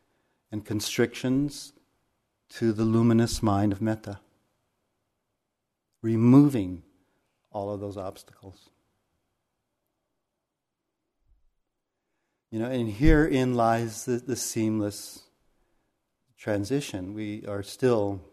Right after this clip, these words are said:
going to use this very profound and, um,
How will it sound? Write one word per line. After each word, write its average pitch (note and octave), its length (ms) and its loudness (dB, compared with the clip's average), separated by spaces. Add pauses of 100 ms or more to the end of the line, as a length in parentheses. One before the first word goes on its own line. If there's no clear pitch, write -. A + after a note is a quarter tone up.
(120)
going A2 200 -8
to G#2 100 -10
use A2 540 -2 (680)
this - 380 -12 (2000)
very C3+ 240 4
profound G#2 840 0 (100)
and, G2 380 -4 (1500)
um, G2 460 -8